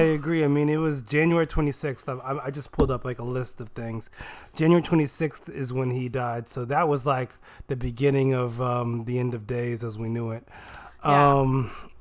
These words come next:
Speaker 1: and then, yeah, sorry, go ahead.
Speaker 2: Oh, no. I was, I just said, yeah.
Speaker 1: Okay.
Speaker 2: And then
Speaker 1: Um,
Speaker 2: what? After,
Speaker 1: mm-hmm.
Speaker 2: in February?
Speaker 1: Um, in February, the, the coronavirus started coming.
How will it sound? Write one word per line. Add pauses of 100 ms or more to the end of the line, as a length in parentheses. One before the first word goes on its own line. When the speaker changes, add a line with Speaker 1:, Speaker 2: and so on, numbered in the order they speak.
(140)
Speaker 1:
and
then, (440)
yeah,
sorry,
go
ahead. (440)
Speaker 2:
Oh,
no.
I
was,
I
just
said,
yeah. (520)
Speaker 1:
Okay. (300)
Speaker 2:
And
then
Speaker 1:
Um,
Speaker 2:
what?
After,
Speaker 1:
mm-hmm.
Speaker 2:
in
February?
Speaker 1:
Um, (220)
in
February,
the,
the
coronavirus
started
coming.